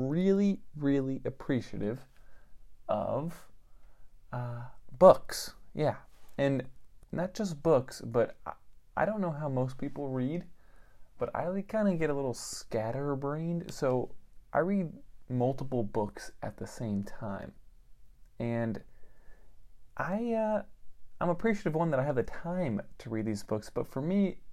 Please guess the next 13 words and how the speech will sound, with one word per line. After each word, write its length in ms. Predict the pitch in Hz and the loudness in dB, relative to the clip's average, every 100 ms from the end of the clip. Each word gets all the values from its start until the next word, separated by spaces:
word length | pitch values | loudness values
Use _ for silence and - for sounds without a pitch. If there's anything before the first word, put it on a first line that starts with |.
| - | -8
it's 180 | 127 - | -6 2
like, 280 | 113 104 | 2 2
you 80 | 120 | -2
know, 160 | 104 98 - - - | -2 -4 -6 -12 -6
I 80 | 120 | -4
can 140 | 131 | 0
only 160 | 147 143 | 2 2
read 400 | 127 131 131 123 - - - - - - - - - | 2 4 2 0 -6 -10 -12 -12 -16 -12 -12 -12 -8
so 260 | - 131 | 2 4
much 440 | 123 117 113 - - - - - - - - - - - | 4 2 0 -2 -8 -8 -10 -12 -12 -12 -14 -16 -14 -4
nonfiction 960 | 113 113 127 117 - 127 127 - 123 110 | 0 2 2 0 0 -2 -2 -2 0 0
philosophy 960 | 110 127 113 107 113 - 104 110 101 101 | 0 4 6 6 4 -4 -4 0 2 2
before 680 | 101 104 - 110 104 98 95 | 0 -6 -2 0 2 0 -2